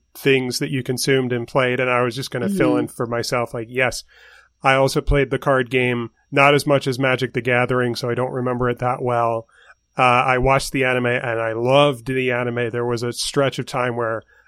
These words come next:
Speaker 1: I would watch a rerun, like, first thing in the morning, like, right before school. Like, that was
Speaker 2: Yep.
Speaker 1: a ritual.
Speaker 2: Yes,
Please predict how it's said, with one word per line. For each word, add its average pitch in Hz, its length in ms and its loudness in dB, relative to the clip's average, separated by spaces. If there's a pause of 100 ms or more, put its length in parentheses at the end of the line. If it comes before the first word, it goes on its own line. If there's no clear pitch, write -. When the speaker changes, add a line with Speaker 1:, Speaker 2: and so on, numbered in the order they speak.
(160)
Speaker 1:
I 135 100 4
would 127 180 -2 (120)
watch 127 540 -4
a 123 200 -6
rerun, 123 580 -2
like, 117 180 -8
first 127 300 -6
thing 123 160 -2
in 117 60 -2
the 113 80 -8
morning, 120 380 -2
like, 117 200 -6
right 123 200 -4
before 123 320 -4
school. 117 460 -4
Like, 113 160 -8
that 123 100 -8
was - 80 0
Speaker 2:
Yep. 170 180 4
Speaker 1:
a 113 40 -12
ritual. 117 460 -2
Speaker 2:
Yes, 285 360 4